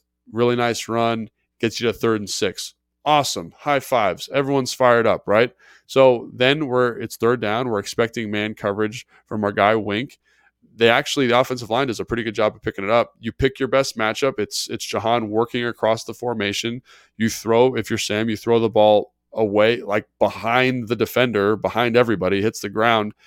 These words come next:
and you don't give your guy an opportunity to win. Also, every receiver on the field's in a one-on-one. Terry's in a one-on-one with number thirty-five. I don't know if you wanna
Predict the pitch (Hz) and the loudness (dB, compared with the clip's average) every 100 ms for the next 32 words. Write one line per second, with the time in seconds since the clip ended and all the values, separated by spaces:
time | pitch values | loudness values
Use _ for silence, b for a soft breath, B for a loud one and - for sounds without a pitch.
0 | b b b 113 113 107 117 123 117 113 | b b b 0 2 2 0 0 -2 -4
1 | 113 113 107 104 - 120 117 104 98 120 | 2 2 2 -2 -4 -4 -4 -4 -4 -4
2 | 143 _ _ - 107 - 131 127 - 131 | -8 _ _ 0 2 4 4 2 4 4
3 | 151 139 123 - 143 120 117 101 123 113 | 6 2 2 0 0 0 -2 -2 0 0
4 | 101 98 101 95 95 90 - 135 143 127 | 0 -2 -2 -2 -2 -4 -4 0 2 2
5 | 123 113 110 104 107 101 101 95 - 95 | -2 -2 -2 -2 -2 -4 -8 -12 -10 -12
6 | 87 90 82 110 127 131 120 123 | -10 -10 -2 2 2 2 0 -2